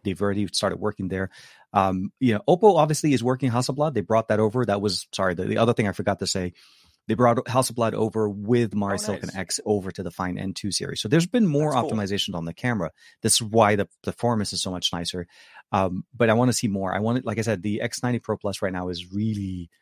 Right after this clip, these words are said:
Speaker 1: like, really exciting me because
Speaker 2: I would
Speaker 1: it's
Speaker 2: love
Speaker 1: just
Speaker 2: to see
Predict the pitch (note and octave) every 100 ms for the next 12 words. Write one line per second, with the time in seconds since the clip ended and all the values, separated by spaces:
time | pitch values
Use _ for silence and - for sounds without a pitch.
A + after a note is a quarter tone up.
0 | _ _ _ _ _ G2 F2 - G#2 A2+
1 | A#2+ A2 G2+ - F#2+ F#2 F#2 F2+ G#2 F#2
2 | A3+ - G#2+ F3 A3+ A2+ F3+ - E3+ E3+
3 | D3+ C3